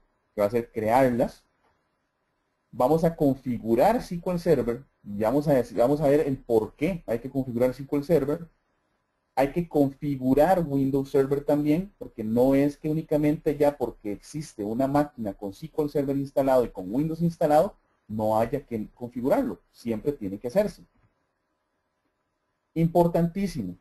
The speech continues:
configurar el firewall en Azure. Si no se configura el firewall en Azure y no se configura el firewall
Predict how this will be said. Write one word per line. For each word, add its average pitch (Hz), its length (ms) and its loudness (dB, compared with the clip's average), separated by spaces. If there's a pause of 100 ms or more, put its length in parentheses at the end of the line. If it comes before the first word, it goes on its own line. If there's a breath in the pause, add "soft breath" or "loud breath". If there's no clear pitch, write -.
configurar 123 580 2
el 143 180 2
firewall 139 460 2
en 139 120 2
Azure. 143 440 0
Si - 180 -12
no 113 160 0
se 139 140 -10
configura 143 480 -2
el 143 120 -4
firewall 135 420 2
en 131 140 -2
Azure 131 360 -2 (220)
y 127 120 -2
no 123 220 0
se 175 180 -8
configura 156 460 -2
el 156 120 -6
firewall 139 540 0